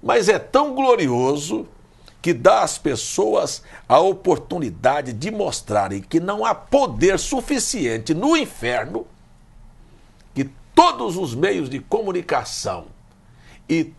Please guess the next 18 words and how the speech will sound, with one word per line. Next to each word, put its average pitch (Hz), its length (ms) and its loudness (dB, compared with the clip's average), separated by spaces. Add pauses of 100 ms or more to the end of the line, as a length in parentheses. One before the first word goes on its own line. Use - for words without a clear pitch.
todos 262 380 2
os 220 160 -4
incentivos 135 760 -4
que - 140 -10
o 196 120 -8
diabo 98 500 -6 (1300)
os - 580 0 (140)
insuflar 208 720 -4 (400)
e 127 80 -2
pressionar 131 840 0
sobre 131 280 -6
você, 113 400 -8
isso 143 200 -12
não 160 140 -10
muda. 107 400 -12 (720)
Nem 123 220 -10
a 95 40 -10
escola, - 640 -10